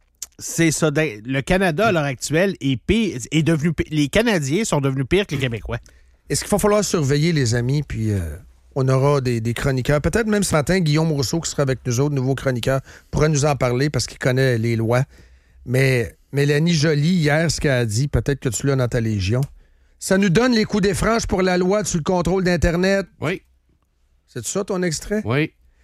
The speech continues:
Speaker 2: Ça nous donne enfin le plein contrôle parce que ça fait trois ans que les conservateurs nous gossent, qu'on n'est pas capable de contrôler l'Internet comme on veut. »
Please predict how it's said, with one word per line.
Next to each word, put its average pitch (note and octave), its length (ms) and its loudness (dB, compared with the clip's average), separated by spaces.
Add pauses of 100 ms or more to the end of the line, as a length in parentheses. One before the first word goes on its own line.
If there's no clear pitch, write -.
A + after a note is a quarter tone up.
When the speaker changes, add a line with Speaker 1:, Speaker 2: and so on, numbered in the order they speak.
(180)
Speaker 2:
Ça - 240 2
nous G#3+ 140 4
donne B3 340 2
enfin A3 420 0
le A3+ 120 0
plein A3+ 300 0
contrôle A#3 580 0
parce F3+ 180 0
que - 60 -4
ça G#3+ 60 2
fait G#3 60 0
trois G#3 400 0
ans A#3 140 2
que - 100 -10
les F3+ 60 0
conservateurs F3+ 680 0
nous F3+ 120 2
gossent, F3+ 560 0 (640)
qu'on D3+ 140 -2
n'est E3+ 120 2
pas F#3+ 180 0
capable F#3+ 380 0
de D#3+ 100 2
contrôler E3+ 560 0
l'Internet E3 580 0
comme D#3+ 180 2
on C#3+ 160 2
veut. » D#3 280 0